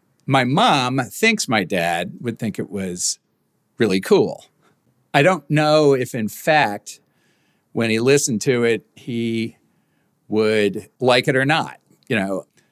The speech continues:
But, you know, we're all, haunted is probably too negative a term, but we're all, uh, influenced, um, by our parents in ways that we can barely detect. And the fact that I'm doing this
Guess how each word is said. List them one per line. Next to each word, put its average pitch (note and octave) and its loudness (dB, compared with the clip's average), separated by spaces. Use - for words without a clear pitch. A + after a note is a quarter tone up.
But, C#3 -2
you E3 0
know, F2 -2
we're D3 4
all, D3+ 4
haunted C3+ 0
is G2+ -6
probably G#2 -6
too - -12
negative A2 -2
a F2+ -8
term, F#2 -10
but E2+ -14
we're A2 -4
all, A2 0
uh, F2 -10
influenced, B2 -2
um, F2+ -12
by A2+ 2
our G2 -2
parents G#2 -4
in F#2 -12
ways F#2+ -8
that F2 -12
we E2+ -16
can - -12
barely G2 -6
detect. G2 -4
And F2 -6
the A#2 -4
fact E3 2
that E3 2
I'm A#2 0
doing A#2+ 0
this G#2 -2